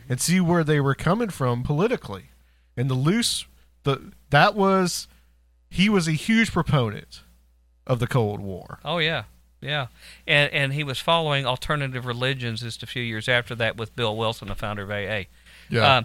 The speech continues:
Speaker 2: if I could share something with you just real quick about what was happening during this time, uh,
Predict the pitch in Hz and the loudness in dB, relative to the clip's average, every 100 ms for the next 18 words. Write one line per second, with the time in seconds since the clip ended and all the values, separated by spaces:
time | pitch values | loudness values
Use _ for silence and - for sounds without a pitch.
0 | - - - 143 180 208 120 - 170 165 | -4 -14 -6 2 2 2 -4 -2 -2 -2
1 | 156 135 123 120 117 113 123 - 120 123 | -4 -4 -6 -6 -8 -8 -6 -6 -4 -4
2 | - 123 120 104 - 107 113 104 131 107 | -4 -2 0 -2 -4 -4 -2 -2 -2 -4
3 | - 120 131 123 120 127 123 - 135 131 | -2 -2 -2 -6 -4 -4 -6 -6 -6 -4
4 | 131 127 - - - - - 127 120 117 | -6 -10 -18 -20 -20 -20 -10 -2 2 2